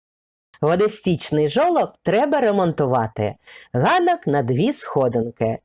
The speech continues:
Стан стін, скажімо, не радує. По цеглі багато тріщин. Деякі старі, деякі замазані свіжим розчином.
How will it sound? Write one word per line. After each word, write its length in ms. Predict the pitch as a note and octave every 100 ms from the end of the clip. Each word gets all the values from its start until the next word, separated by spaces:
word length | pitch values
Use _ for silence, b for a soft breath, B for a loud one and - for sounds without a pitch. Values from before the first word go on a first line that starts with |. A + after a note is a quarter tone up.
| _
Стан 480 | - - F#3 F3 F3
стін, 440 | - - F#4 F4+ F4+
скажімо, 760 | - D4+ B3 C#4+ C4+ C4 - -
не 240 | A3 C#4+
радує. 600 | E3 B2 G#2+ A#2 A2+ - - _ _ B B B
По 100 | -
цеглі 460 | G3 - G4 E4 F3
багато 500 | B2+ D#3 G3+ C4+ F#3+
тріщин. 640 | - C3+ A#2 - A2 A#2 - B _ -
Деякі 720 | B2+ G#3+ F4 D#4+ - B3+ B3+
старі, 680 | B3+ - - A3+ D#3+ B2 G#2+ - B B B
деякі 600 | D3 C4+ F#4+ D#4 A#3+ D#3
замазані 580 | A#2+ D3 A#3 C#4 B3+ E3+
свіжим 440 | - D#3+ F#3 F#3
розчином. 640 | D3 C3+ - - A2+ G#2+